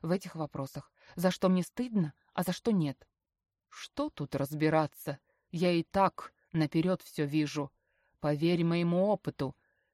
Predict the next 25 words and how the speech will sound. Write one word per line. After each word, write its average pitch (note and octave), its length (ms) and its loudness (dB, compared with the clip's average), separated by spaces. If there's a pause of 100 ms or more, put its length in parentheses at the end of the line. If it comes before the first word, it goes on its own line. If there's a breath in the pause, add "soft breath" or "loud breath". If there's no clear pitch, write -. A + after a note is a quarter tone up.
как - 200 -4
только A3+ 340 2
слетят F#3 480 0
твои D#3+ 220 2
розовые D#3+ 400 2
очки, A3 500 -4 (420)
ты F3+ 160 4
взвоешь. D#3+ 960 -2 (220)
И C#3+ 60 -10
что - 220 -8
дальше? E3+ 520 -4 (580)
Второй D#3 540 2
позорный F3 560 2
развод?» F3 640 0 (760)
«Мам, F3+ 600 0 (560 soft breath)
ну A#3 160 4
мне A#3+ 240 8
просто A#3 560 2
с - 140 -14
ним G#3+ 200 2
хорошо. F3+ 720 -6 (100)
Можешь B3 360 0
ты F#3 100 -2
это F3 160 -2
понять?» D3+ 540 -4